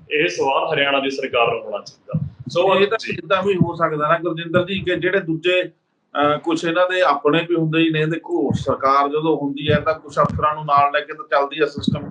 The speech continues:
Speaker 2: ਸਿਸਟਮ ਤਾਂ ਹੀ ਚੱਲਦਾ ਹੈ ਨਾ। ਉਹਨਾਂ ਨੂੰ ਖੁੱਲ੍ਹੇ ਗੱਫੇ ਵੀ ਦਿੱਤੇ ਜਾਂਦੇ ਆ, ਸਭ ਸਾਰੇ ਕਿਤੇ ਇਹੀ ਹੁੰਦਾ। ਤੇ ਜਿਹੜੇ ਕਿਤੇ ਮਾੜਾ ਮੋਟਾ ਡਰ,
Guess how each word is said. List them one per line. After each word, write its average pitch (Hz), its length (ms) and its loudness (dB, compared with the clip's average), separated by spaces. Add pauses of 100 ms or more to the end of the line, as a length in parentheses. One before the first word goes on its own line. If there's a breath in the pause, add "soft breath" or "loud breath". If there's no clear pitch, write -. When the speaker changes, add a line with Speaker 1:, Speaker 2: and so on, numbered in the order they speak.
(180)
Speaker 2:
ਸਿਸਟਮ - 680 -2
ਤਾਂ 147 220 2
ਹੀ 151 60 -4
ਚੱਲਦਾ 147 300 2
ਹੈ 165 60 2
ਨਾ। 160 220 -4 (360)
ਉਹਨਾਂ 156 180 0
ਨੂੰ 170 100 -4
ਖੁੱਲ੍ਹੇ 170 260 0
ਗੱਫੇ 165 280 0
ਵੀ 165 160 2
ਦਿੱਤੇ 165 300 2
ਜਾਂਦੇ 156 320 2
ਆ, 151 60 4
ਸਭ 156 240 0
ਸਾਰੇ 160 360 0
ਕਿਤੇ 165 200 -2
ਇਹੀ 160 280 2
ਹੁੰਦਾ। 147 360 -2 (680)
ਤੇ 202 60 -2 (480)
ਜਿਹੜੇ 190 260 0
ਕਿਤੇ 208 240 0
ਮਾੜਾ 170 280 2
ਮੋਟਾ 175 260 0
ਡਰ, 160 160 2